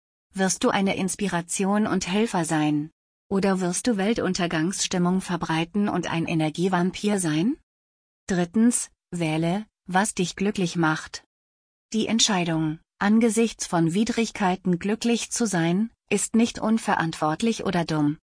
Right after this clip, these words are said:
Es ist ein Teil davon, die Situation unter Kontrolle zu bekommen und sich dafür zu entscheiden,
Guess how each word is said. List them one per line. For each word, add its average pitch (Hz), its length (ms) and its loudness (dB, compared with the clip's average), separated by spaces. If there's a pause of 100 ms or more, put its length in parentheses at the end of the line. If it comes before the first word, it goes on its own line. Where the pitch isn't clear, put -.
(600)
Es 196 160 -2
ist - 240 -2
ein 190 160 0
Teil 185 320 0
davon, 175 600 0 (260)
die 196 120 2
Situation 202 800 2
unter 185 300 0
Kontrolle 185 580 0
zu 220 180 -4
bekommen 185 540 0
und 180 200 -4
sich - 180 -4
dafür 190 480 2
zu - 160 -2
entscheiden, 170 760 0